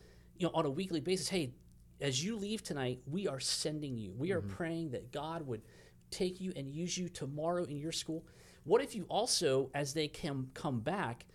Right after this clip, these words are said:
Speaker 1: you give those students opportunities to share, "Hey guys,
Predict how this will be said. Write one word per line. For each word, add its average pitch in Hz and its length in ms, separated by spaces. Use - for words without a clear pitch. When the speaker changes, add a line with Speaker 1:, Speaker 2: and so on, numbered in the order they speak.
Speaker 1:
you 175 160
give 165 240
those 156 200
students 185 600
opportunities 156 640
to - 60
share, 151 180
"Hey 175 120
guys, 165 380